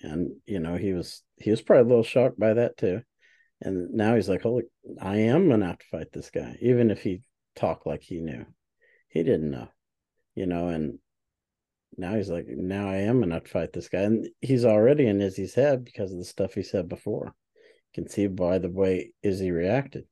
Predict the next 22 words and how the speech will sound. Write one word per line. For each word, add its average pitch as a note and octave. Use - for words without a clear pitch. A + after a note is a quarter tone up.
He's A#2
already G#2
in F2
his F2+
head, G#2+
you F2
know, E2+
and E2+
he's -
gonna B2+
get G#2+
more A2+
in A2
his F2+
head F#2
as F#2+
this G2
stuff -
starts -
to -
build F2
up. G#2